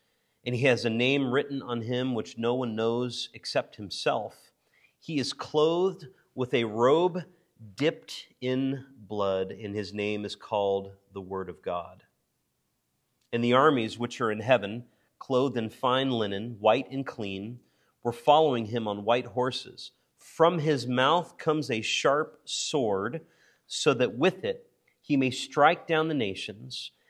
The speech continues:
and he will rule them with a rod of iron." Listen,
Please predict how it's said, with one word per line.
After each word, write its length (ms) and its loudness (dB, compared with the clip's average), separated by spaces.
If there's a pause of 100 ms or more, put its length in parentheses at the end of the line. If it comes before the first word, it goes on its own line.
(120)
and 100 -6
he 140 0
will 180 2
rule 280 2
them 200 0
with 140 -4
a 60 -2
rod 320 6
of 120 0
iron." 460 -2 (300)
Listen, 400 -10